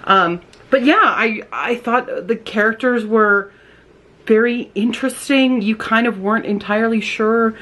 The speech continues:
of certain things. I did, I, it was, it was just really interesting, all the, all the twists that we took at the end here, um, and that really did it for me. Um, <laughs> it really did it for me, you know.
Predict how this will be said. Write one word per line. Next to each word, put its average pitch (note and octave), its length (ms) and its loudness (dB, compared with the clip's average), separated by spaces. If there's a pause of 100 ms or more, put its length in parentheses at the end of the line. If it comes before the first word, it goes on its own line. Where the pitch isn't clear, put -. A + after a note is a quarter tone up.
(300)
of G#3 200 0
certain G#3+ 320 0
things. A3 720 2
I F#3 200 0
did, F#3+ 400 0 (280)
I, G3+ 120 -4 (440)
it G3+ 240 -2
was, G#3+ 220 0 (320)
it C4+ 100 2
was D4+ 200 2
just E4+ 160 0
really C4 240 2
interesting, A#3+ 280 -2
all F#3 140 0
the, G#3 220 -4
all F3 140 0
the F#3+ 80 -2
twists D4+ 320 -2
that G3+ 180 -2
we E3+ 120 -4
took - 280 -4 (140)
at E3+ 220 -4
the E3+ 180 -6
end G3+ 240 0
here, D3+ 320 -2 (360)
um, D3+ 280 2
and D#3 120 0
that B2 160 -4
really E3+ 340 0 (560)
did F3 160 2
it - 120 -2
for D#3+ 200 0
me. E3+ 220 -4 (200)
Um, D3+ 300 0 (180)
<laughs> - 180 -10
it B3+ 220 2
really E3+ 220 -2
did F3+ 160 0
it F3 100 -2
for D3+ 140 -2
me, D3+ 160 -2
you D#3+ 120 -2
know. E3+ 180 0